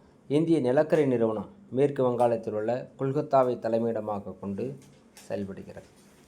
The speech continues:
அடுத்தது கெயில் நிறுவனம் இந்திய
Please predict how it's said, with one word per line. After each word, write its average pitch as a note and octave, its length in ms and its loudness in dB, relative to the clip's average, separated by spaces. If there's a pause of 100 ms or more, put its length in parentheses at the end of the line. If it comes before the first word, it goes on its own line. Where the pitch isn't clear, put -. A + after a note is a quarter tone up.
(440)
அடுத்தது G#2+ 420 -6 (680)
கெயில் F3+ 280 6
நிறுவனம் G2+ 460 0 (540)
இந்திய C#3 320 2